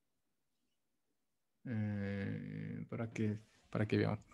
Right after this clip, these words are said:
Yo pregunto, "¿Cómo venís?" ¿Cómo llegás? Eh, ¿y cómo venís? Entonces, "Piengiru, ¿a otoke wayo?", le pregunto. Y Agostina, como está allá,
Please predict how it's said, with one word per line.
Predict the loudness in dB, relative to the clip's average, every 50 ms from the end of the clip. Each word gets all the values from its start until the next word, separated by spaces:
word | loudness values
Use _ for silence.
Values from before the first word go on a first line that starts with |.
| -12 -12 -12 -12 -16 -16 -16 -14 -4
Yo | 8 12 12 12 12
pregunto, | 12 12 12 12 12 12 12 12 12 12 12 12 12
"¿Cómo | 10 12 12 12 12 12
venís?" | 12 12 12 12 12 12 12 12 10 6 0 -6 -10 -18 _ _ _ _ _ _ _ _ _ _ _ _ _ _ _ _ _ _ _ _ _ _ _ _ _ _ _ 0 0 0 4
¿Cómo | 8 10 10 12 12
llegás? | 12 12 12 12 12 12 10 6 0 -6 -8 _ _ _ _ _ _ _ _ 2
Eh, | 4 6 6 6 6
¿y | 6 6 8
cómo | 10 10 12 12 12
venís? | 12 12 10 10 10
Entonces, | 8 8 8 10 8 8
"Piengiru, | 10 12 12 12 12 12 12 12 12 12 12 10 6 2
¿a | 4 6 8 8
otoke | 10 12 12 12 12 12 12
wayo?", | 12 12 12 12 12 12 12 12 10 8 2 0
le | 0 2 2
pregunto. | 4 4 4 4 4 2 0 -2 -4 -6 -8 -10 _ -20 -20 -18 -16 -16 -16 -16 -16 -16 -14 -14 -14 -16 -16 -18 _ _
Y | 8 10 12 12 12 12
Agostina, | 12 12 12 10 8 8 10 12 12 12 12 12 12 12
como | 10 10 12 12 12
está | 10 8 6 10 12 12 12 12 12 8 8 8
allá, | 8 8 8 6 10 12 12 12 12 12 12 10 6 6 4 2